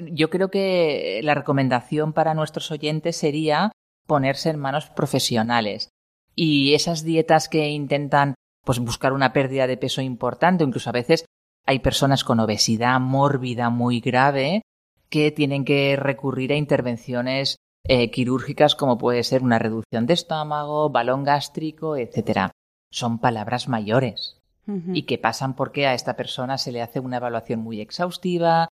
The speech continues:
Speaker 1: porque lleva una serie de años de enferme-, de trastorno, porque además han intentado otras intervenciones y no funcionan.
Speaker 2: Ya.
Speaker 1: Pero en general, el, la idea sería, cuando alguien tiene que hacer i-, una dieta, y no por perder ese kilo o dos kilos de la operación
Speaker 2: Ya.
Speaker 1: bikini, ¿no?
Speaker 2: Mm.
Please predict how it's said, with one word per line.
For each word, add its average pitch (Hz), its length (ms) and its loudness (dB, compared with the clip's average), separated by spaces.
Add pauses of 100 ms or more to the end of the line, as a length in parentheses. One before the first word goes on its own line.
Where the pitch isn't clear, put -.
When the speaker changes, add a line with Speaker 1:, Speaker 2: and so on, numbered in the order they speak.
(180)
Speaker 1:
porque 135 260 0
lleva 120 160 2
una 120 140 2
serie 120 280 0
de 113 120 0
años 110 360 0
de 117 80 2
enferme-, 120 520 0
de 131 200 0
trastorno, 160 800 2 (420)
porque 139 220 2
además 123 300 0
han 135 80 0
intentado 127 640 0
otras 135 380 2
intervenciones 123 840 2
y 120 60 -2
no 117 120 0
funcionan. 160 960 -2 (340)
Speaker 2:
Ya. 151 340 -4
Speaker 1:
Pero 147 180 6
en 139 60 4
general, 147 560 0
el, 139 180 -2 (300)
la 143 120 0
idea 143 240 2
sería, 156 500 2 (320)
cuando 131 260 4
alguien 165 280 4
tiene 175 200 -2
que 170 80 4
hacer 151 220 2
i-, 147 180 -4 (220)
una 151 280 0
dieta, 123 380 0
y 139 100 -2
no 165 140 2
por 180 160 2
perder 143 300 0
ese 123 240 -2
kilo 120 260 2
o 117 60 4
dos 113 180 0
kilos 117 280 -2
de 117 60 4
la 113 60 6
operación 110 500 2
Speaker 2:
Ya. 123 40 -2
Speaker 1:
bikini, 107 400 -4
¿no? 160 220 -2
Speaker 2:
Mm. 165 260 -10